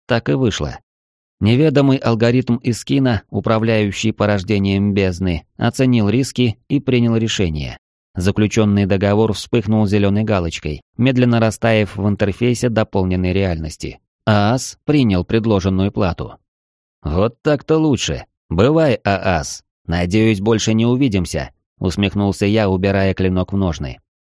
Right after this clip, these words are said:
Игвар, громко шипя, как закипающий чайник, изломанной тенью метнулся прочь и исчез в одном из круглых отнорков,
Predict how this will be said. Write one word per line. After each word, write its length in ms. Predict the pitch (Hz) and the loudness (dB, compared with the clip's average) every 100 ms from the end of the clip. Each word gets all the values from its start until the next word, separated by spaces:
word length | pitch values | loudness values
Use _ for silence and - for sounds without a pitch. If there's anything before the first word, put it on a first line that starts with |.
| _ | _
Игвар, 420 | 120 135 135 147 | 0 2 2 0
громко 420 | 120 117 127 120 113 | 2 2 2 0 -2
шипя, 400 | 120 113 120 113 | -2 0 0 0
как 160 | 104 | -2
закипающий 720 | 101 98 107 104 98 98 101 | -2 -4 -2 0 0 -2 -4
чайник, 480 | - 104 95 90 - _ | -2 0 0 -2 -6 _
изломанной 600 | 113 107 123 120 113 113 | -2 2 2 2 2 0
тенью 400 | 104 127 117 117 | 0 0 2 2
метнулся 500 | 113 107 110 107 - | 2 0 0 -2 -4
прочь 440 | 104 90 78 - - - | -4 -2 -4 -6 -10 -2
и 260 | 120 131 | -2 -2
исчез 440 | 123 - 107 85 92 | -4 -2 -2 -2 -2
в 80 | 92 | -2
одном 300 | 90 98 95 | 0 0 0
из 220 | 104 - | -4 -4
круглых 400 | 92 95 95 - | -2 0 0 -2
отнорков, 560 | 92 113 87 76 65 | -2 -2 -4 -6 -12